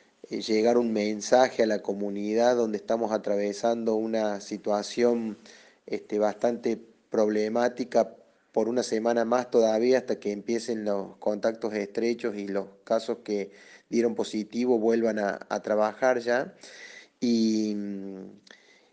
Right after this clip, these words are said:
y que la responsabilidad social que a cada uno nos cabe, este,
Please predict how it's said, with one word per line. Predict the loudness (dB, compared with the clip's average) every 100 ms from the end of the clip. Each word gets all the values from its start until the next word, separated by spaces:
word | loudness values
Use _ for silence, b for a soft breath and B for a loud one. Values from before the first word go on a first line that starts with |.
| b -6
y | -6
que | -2 -2 -2 -8 _ _ _
la | 0 2
responsabilidad | 2 0 -2 2 2 2 4 4
social | 4 2 2 4 4 4
que | 0
a | 4
cada | 6 6
uno | 4 2 0
nos | -4
cabe, | -2 2 4 6 6 4 0 -6 -12
este, | -12 -10 -4 0 0 0 -2 -4 -8 -12